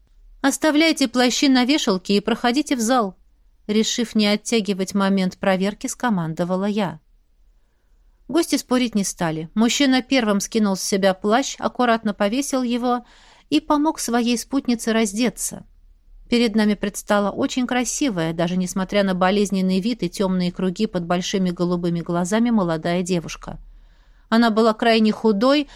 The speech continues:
но при этом стройной, как молоденькая берёзка. Её длинные золотистые волосы собраны в толстую косу, которая особенно подчёркивала хрупкость ночной гостьи. Мужчина же был, наоборот, крепок,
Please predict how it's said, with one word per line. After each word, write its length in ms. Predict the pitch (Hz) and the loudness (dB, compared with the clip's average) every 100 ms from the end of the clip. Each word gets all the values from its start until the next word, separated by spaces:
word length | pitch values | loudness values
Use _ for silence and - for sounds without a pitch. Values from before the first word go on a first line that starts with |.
| - - | -8 0
но 160 | 269 | 0
при 160 | - 247 | 2 2
этом 260 | 226 214 | 2 0
стройной, 720 | - - - 254 302 311 302 | 0 -4 0 2 4 2 0
как 220 | 294 285 - | -2 -4 0
молоденькая 720 | 262 226 190 196 202 202 202 | 2 2 2 0 0 0 0
берёзка. 720 | 208 202 175 - - - - _ _ _ _ _ _ _ _ _ | 0 0 -2 -6 -10 -18 -18 _ _ _ _ _ _ _ _ _
Её 280 | 208 226 233 | 0 4 4
длинные 520 | 208 233 262 214 196 | 4 4 4 4 2
золотистые 680 | 196 208 208 247 226 - 214 | 2 2 2 0 -4 0 2
волосы 480 | 226 269 190 - 185 | 2 2 2 0 -2
собраны 500 | - 262 226 214 208 | 0 0 2 0 0
в 60 | |
толстую 500 | - 226 233 - 220 | 0 -2 0 0 0
косу, 460 | 214 - 277 277 - | 0 -2 -4 -2 -6
которая 540 | - 160 - 180 175 | -6 -6 -4 -2 0
особенно 480 | 175 - 247 269 269 | 0 -2 -2 0 0
подчёркивала 840 | 233 226 - 190 180 196 190 190 | 0 -4 -4 -6 -4 -4 0 0
хрупкость 640 | 185 202 214 226 - 175 - | -2 -2 -2 -2 -6 -8 -6
ночной 460 | 160 - 170 165 | -8 -6 -4 -4
гостьи. 580 | 170 208 - - 175 - _ _ _ _ _ _ _ | -2 -4 -4 -12 -14 -14 _ _ _ _ _ _ _
Мужчина 420 | 226 254 - 330 294 | 0 2 2 0 2
же 140 | 285 | 2
был, 240 | 233 262 | 2 2
наоборот, 720 | 254 247 226 233 254 269 - - - - - | 4 2 4 2 2 0 -2 -20 -20 -20 0
крепок, 640 | 226 294 311 170 - | 2 2 0 -2 -4